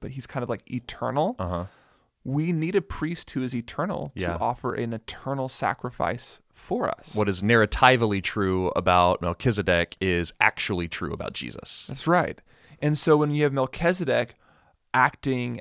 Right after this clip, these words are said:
Speaker 1: as, like, the precursor, so, and Melchizedek appears right before God gives the covenant to Abraham. Like, he's, like, the precursor. He's, like, the,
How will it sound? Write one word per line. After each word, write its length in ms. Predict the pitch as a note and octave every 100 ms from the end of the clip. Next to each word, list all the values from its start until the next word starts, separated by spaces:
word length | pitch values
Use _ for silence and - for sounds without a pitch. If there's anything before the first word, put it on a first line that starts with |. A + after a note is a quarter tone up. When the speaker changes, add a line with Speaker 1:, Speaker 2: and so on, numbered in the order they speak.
| -
Speaker 1:
as, 380 | G#2 A2 A2 A2+
like, 260 | G#2 G#2+
the 140 | - A2
precursor, 880 | - - C#3 - C#3 B2+ - A#2+ B2 -
so, 200 | - D3
and 200 | B2 B2
Melchizedek 440 | B2+ C3 F3+ F#3+ C#3+
appears 340 | - D3+ B2+
right 380 | G#2 A2 C3+ -
before 400 | D3 - C#3 A#2
God 420 | A2 A#2 A2+ A#2
gives 320 | - C3 B2
the 80 | B2
covenant 520 | - - B2 A#2 G#2
to 140 | - A2
Abraham. 520 | A2+ G#2 A2 - -
Like, 140 | C3+ C3+
he's, 180 | C3+
like, 140 | B2+ -
the 100 | A2+
precursor. 800 | - - D3+ - D3 - C3 C3
He's, 320 | - C3 A#2+
like, 200 | B2 -
the, 160 | A2+